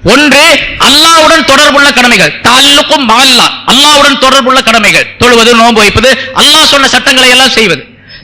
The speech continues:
தால்லுக்கும் அல் ஹல்க், படைப்புகளோடு சில தொடர்புகள், மனிதர்களோடு இப்படி நடந்து கொள்ள வேண்டும், என்னுடைய பெற்றோரோடு,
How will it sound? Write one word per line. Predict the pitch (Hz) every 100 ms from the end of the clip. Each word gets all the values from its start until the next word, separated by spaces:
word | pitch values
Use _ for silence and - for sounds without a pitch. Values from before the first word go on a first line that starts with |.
| -
தால்லுக்கும் | 233 294 320 330 320
அல் | 277 285 247
ஹல்க், | 302 339 - 190 - - -
படைப்புகளோடு | - 277 359 - 339 311 311
சில | 302 302
தொடர்புகள், | - 262 277 240 202 139 - -
மனிதர்களோடு | 226 302 359 339 311 302 302
இப்படி | - 277
நடந்து | 269 277
கொள்ள | 262 262
வேண்டும், | 233 214 165 123 -
என்னுடைய | 208 277 262
பெற்றோரோடு, | 262 - 294 269 247 233 302 269 -